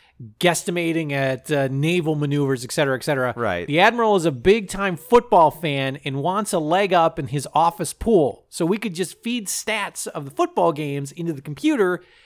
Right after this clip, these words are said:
Speaker 1: and then it could spit out scores, and then he could have a better chance to win his office pool by betting on that. And then we can show him that's how the computer works.
Speaker 2: Right.
Speaker 1: Freddy seems on the fence about this, but Don says, "Look,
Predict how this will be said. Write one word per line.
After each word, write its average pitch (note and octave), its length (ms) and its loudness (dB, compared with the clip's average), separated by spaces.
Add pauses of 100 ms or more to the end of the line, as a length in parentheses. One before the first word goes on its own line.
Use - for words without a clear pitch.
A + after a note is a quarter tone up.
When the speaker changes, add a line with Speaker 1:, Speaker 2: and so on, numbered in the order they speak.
(100)
Speaker 1:
and D#3+ 120 -10
then F3+ 260 -4 (180)
it - 80 -6
could - 140 -8
spit - 220 -2
out F3 160 2
scores, F#3+ 520 4
and D3+ 180 -6
then D#3+ 100 -2
he D3+ 120 -4
could D3+ 100 -4
have C#3+ 220 0
a B2 40 -2
better D3 260 0
chance C#3 360 -4
to C#3+ 80 -2
win C3+ 180 -4
his B2 140 -2
office E3+ 320 4
pool C#3 300 0
by A#2+ 100 0
betting C3 380 0
on G#2+ 160 -8
that. G2+ 260 -10
And C3+ 80 -8
then D#3+ 100 -4
we F3 80 -2
can D3+ 120 -8
show C#3+ 200 -6
him C3+ 60 -8
that's D3+ 200 -6
how D#3 120 -4
the D#3 80 -10
computer C#3+ 380 -6
works. D3 600 -2
Speaker 2:
Right. G#2+ 260 -2 (680)
Speaker 1:
Freddy A#3 400 2
seems F3+ 580 -2 (300)
on G#3+ 240 4
the G3+ 80 -2
fence A3 340 -2
about B2+ 380 0
this, C3 280 -6
but B2 320 -8
Don A#3 340 0
says, E3+ 360 -4
"Look, D3 400 2